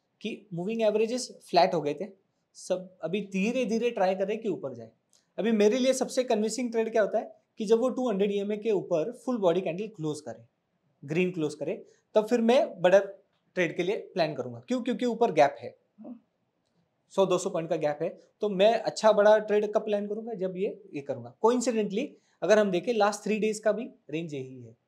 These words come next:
तो हम सपोर्ट रेजिस्टेंस भी सोच रहे हैं, हम मूविंग एवरेजेस को उसके साथ कोरिलेट कर रहे हैं। तो प्राइस, हाई लोज और, अ, सपोर्ट रेजिस्टेंस, ये सारों को कोरिलेट करके हम एक सेटअप बना रहे हैं, एक थॉट प्रोसेस बना रहे हैं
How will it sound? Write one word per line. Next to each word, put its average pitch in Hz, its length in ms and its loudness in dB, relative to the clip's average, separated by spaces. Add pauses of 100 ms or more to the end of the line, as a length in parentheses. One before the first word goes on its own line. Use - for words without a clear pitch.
(600)
तो 226 80 6
हम 226 200 0
सपोर्ट 226 320 4
रेजिस्टेंस 226 420 2
भी 233 80 -4
सोच 208 240 -4
रहे 226 120 -2
हैं, 254 100 -12 (240)
हम 170 80 -6
मूविंग 190 240 0
एवरेजेस 208 480 0
को 277 100 -4
उसके 233 340 -2
साथ 247 260 0
कोरिलेट 214 440 2
कर 139 60 -6
रहे 120 120 -8
हैं। 127 100 -20 (360)
तो 247 60 0
प्राइस, 202 720 2 (520)
हाई 190 260 4
लोज 180 400 0 (360)
और, 214 180 6 (520)
अ, 160 220 2
सपोर्ट 190 300 2
रेजिस्टेंस, 131 460 -4
ये 214 80 -4
सारों 220 260 2
को 262 140 -2
कोरिलेट 240 540 4
करके 220 240 0
हम 226 160 -4
एक 220 100 -6
सेटअप - 260 -4
बना 117 240 -10
रहे 113 120 -14
हैं, 117 140 -20
एक 202 180 -2
थॉट 190 140 4
प्रोसेस 180 260 -2
बना 123 220 -10
रहे 113 120 -14
हैं - 80 -20